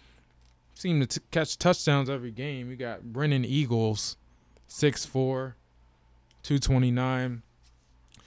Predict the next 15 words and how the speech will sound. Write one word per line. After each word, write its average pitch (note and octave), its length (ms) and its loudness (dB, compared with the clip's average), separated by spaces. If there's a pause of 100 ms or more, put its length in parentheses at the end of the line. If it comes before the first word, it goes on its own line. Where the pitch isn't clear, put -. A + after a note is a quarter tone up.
(200)
You D3+ 120 2
got D3 220 6
Joseph D3 440 6
Moore, D3+ 300 6
who C#3 200 4
was A#2+ 220 -6 (220)
suspended - 720 0
last A2+ 360 -2
year, B2+ 120 0
so B2+ 100 -2
he G#3+ 160 2
didn't F#3 220 0
even C3 200 -2
get B2 200 -2
to G#2+ 160 -8